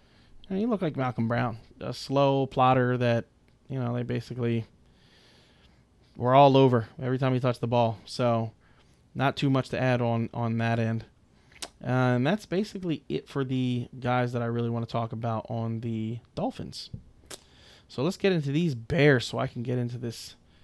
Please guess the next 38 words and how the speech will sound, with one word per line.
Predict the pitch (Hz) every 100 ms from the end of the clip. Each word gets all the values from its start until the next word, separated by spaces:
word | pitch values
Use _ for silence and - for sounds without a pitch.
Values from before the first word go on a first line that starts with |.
| - _ - _ -
wonderful | 117 147 151 143 - 139
Justin | 123 123 139 - 131 123
Herbert, | 123 131 123 -
or | 127
Justin | 113 139 -
Fields. | 117 123 117 110 - - - - - - -
Uh, | 131 127
he | 190
looked | 262 139 -
awesome. | 120 113 117 110 - -
You |
know | 139
what | 143
I |
mean, | 135
fourteen | - 175 165 170
for | 156
twenty, | 147 151 151
a |
hundred | 135 135 131
forty-two | 135 127 135
yards | 127 123 120
and | 127
a |
touchdown. | - 185 - 170 156 151 - - - - _
You | - 117
know, | 80
he, | 69 170 214 214 208 196 - _
in | - 160
the |
beginning, | 147 151 247 381 311
he |
was | 175 -
kinda | 208 240 233 - _
a | -
little | 147 156 202 214
bit | 196
off, | 143 165 202 -